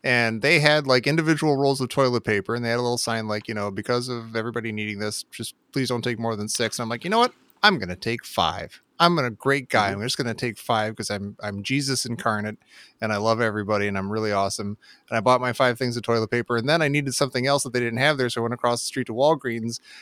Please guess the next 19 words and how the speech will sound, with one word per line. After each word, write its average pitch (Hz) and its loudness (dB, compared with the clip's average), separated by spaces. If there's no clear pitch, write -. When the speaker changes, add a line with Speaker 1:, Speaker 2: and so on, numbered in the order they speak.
Speaker 1:
and 127 0
there 220 8
they 180 8
had 170 6
these 147 2
big, 151 4
beautiful, 143 4
like, 135 4
six - 0
packs 143 4
of 127 -2
whatever 131 2
of, 120 -4
of, 120 -6
of 127 -2
toilet 135 2
paper. 143 -2
I'm 143 -8
like, 156 -2